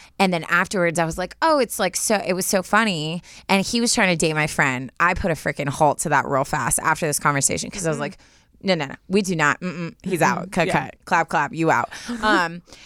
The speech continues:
Speaker 1: so he, we get, he, we get in and he's like, "I, you know, it's idealizing divorce and it's making it seem like blah, blah, blah." And then he was like, "And really, like, the lawnmower,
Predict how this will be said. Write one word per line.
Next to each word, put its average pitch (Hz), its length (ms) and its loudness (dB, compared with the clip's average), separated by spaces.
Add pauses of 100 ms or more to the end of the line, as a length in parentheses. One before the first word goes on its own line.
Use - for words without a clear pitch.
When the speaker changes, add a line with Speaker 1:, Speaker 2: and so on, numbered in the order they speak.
(140)
Speaker 1:
so 208 560 0 (260)
he, 233 440 0
we 202 160 -6
get, 208 280 0
he, 202 160 -10
we 190 140 -8
get 185 320 2
in 180 120 -2
and 175 80 -6
he's 170 180 -10
like, 160 260 -12 (100)
"I, 262 300 -8
you 196 140 -2
know, 180 280 -2 (420)
it's 196 200 0
idealizing 165 1120 2
divorce 175 760 2 (300)
and 170 480 2
it's 180 240 -4
making 180 380 0
it - 140 -4
seem 180 440 0
like 151 300 -4 (280)
blah, 170 200 2
blah, 151 120 -6
blah." 170 480 2
And 208 140 0
then 190 80 0
he 180 60 -2
was 170 140 -4
like, 180 280 -4
"And 214 220 0
really, 180 320 2
like, 202 180 0
the 185 120 2
lawnmower, 170 800 2